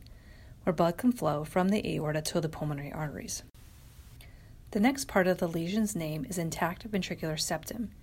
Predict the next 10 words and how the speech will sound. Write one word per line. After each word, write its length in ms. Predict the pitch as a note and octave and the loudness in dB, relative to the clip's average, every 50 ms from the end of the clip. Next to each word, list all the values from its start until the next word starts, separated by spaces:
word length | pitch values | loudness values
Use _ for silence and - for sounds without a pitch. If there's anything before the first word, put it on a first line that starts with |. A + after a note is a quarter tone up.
| - - - - - - - - - - - - | -20 -20 -20 -20 -20 -20 -20 -20 -20 -12 0 4
meaning 300 | G#3 A3+ A3+ G3+ E3 D#3 | 6 6 6 6 4 0
there's 220 | D#3+ D#3 D#3+ - | 0 -2 0 0
no 240 | F3 E3+ F3+ G3+ A3+ | 2 2 4 2 2
connection 600 | - - G3+ E3 D#3 D#3 - - E3 D#3+ E3 F3+ - - - - - - - - - - - | 2 2 2 2 2 0 -2 -2 -2 -2 -4 -6 -10 -14 -18 -20 -20 -20 -20 -20 -20 -14 -4
between 380 | - G3 F3+ - - F#3 F3 E3 | -2 -2 -2 0 0 2 2 2
the 80 | D#3+ | 2
right 300 | D#3 E3 D#3 D#3 D#3 - | 2 2 2 2 0 -2
and 100 | - F#3 | -4 -2
left 160 | D#3+ D3+ D3 - | -2 -2 -2 0
ventricles. 580 | F#3 F3 D3+ - - - - - - - - | -2 -2 -2 -4 -8 -10 -12 -8 -8 -10 -10